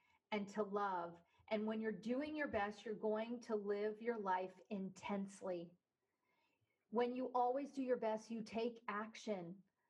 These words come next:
Doing your best is taking action because you love it, not because you're expecting a reward. Sometimes along this Hustle with Heart journey, we're waiting for God to move, but God's given us the instruction.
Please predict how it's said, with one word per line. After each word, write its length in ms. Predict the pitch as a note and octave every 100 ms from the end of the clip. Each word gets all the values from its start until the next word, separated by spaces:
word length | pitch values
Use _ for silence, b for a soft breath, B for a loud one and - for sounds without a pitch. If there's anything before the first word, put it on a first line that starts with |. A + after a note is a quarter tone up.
| _ F#3+
Doing 260 | B3 C#4+
your 120 | C#4
best 340 | C4 A#3 A3+ G#3+
is 140 | G#3
taking 380 | - A3+ A3 G3+
action 300 | G#3 A3 A#3+
because 320 | G#3+ G#3+ A#3
you 160 | A3+ G#3+
love 240 | A#3+ C4+
it, 300 | F#3+ F3+ - - b b b
not 260 | A3+ A3+ -
because 340 | C#4+ A#3+ A#3+
you're 140 | B3
expecting 800 | A3+ - - G3+ - A3 A3 A3 A3
a 460 | G#3 G3 F#3 F#3+ F#3+ b b b
reward. 800 | G#3 G#3+ G3 A#3+ C4+ G3+ - G3+ b b b b b
Sometimes 420 | - C#4+ D4+ C#4
along 540 | B3 G#3 A3 A#3 C4+ D4
this 160 | C4+
Hustle 320 | - A3+ A3
with 160 | G3+ G3
Heart 260 | G3+ G3+ G3+
journey, 460 | B3 C4 A#3 G3 B B
we're 260 | A#3+ D#4 B3+
waiting 440 | A#3 C4 D4 B3
for 160 | - G#3
God 320 | G#3 G3 G3
to 100 | G3+
move, 440 | G3 C4+ A3 F3 - B B
but 140 | A#3 A3
God's 300 | D4+ G4 -
given 300 | C#4 D4+ B3
us 180 | A3+ -
the 120 | A3
instruction. 840 | G3+ - A3 B3 - F#3+ F#3 F#3+